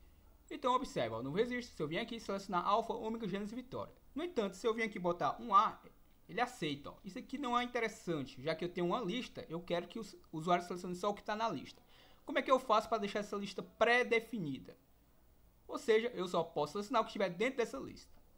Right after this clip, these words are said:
Como é que eu faço isso? Ó, desenvolvedor, Visual Basic,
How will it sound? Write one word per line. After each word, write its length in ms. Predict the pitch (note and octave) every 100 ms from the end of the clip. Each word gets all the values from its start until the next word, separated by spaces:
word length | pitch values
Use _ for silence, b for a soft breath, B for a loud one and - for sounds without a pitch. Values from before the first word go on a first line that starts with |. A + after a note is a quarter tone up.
| - - - -
Como 120 | -
é 20 | -
que 60 |
eu 60 | -
faço 280 | A3+ G3+ C3
isso? 180 | G#2
Ó, 60 | F2
desenvolvedor, 640 | C3 C#3+ A3+ B3 A#3+ A#3+ - - - D3+
Visual 480 | A3+ C#4 E3+ E3
Basic, 480 | F3 G3+ G3+ G#3 -